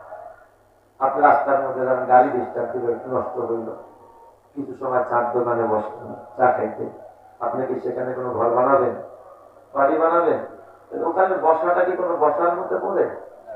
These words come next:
আপনার গন্তব্য এখান থেকে ঢাকা যাবেন, প্রতিমধ্যে একটু যাত্রা বিরতি দিয়েছে,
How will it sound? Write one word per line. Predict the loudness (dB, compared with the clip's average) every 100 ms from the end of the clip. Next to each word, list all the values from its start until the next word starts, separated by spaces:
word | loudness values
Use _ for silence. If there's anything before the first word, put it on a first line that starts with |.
| -16 -18 -14
আপনার | -6 -2 0
গন্তব্য | -2 -2 0 0
এখান | 2 0
থেকে | 0 0
ঢাকা | 2 2
যাবেন, | 2 0 -2 -4
প্রতিমধ্যে | -4 -2 -2 -2 -4
একটু | -6 -4
যাত্রা | -4 -4 -4
বিরতি | -2 -2 -4 -6
দিয়েছে, | -6 -6 -8 -14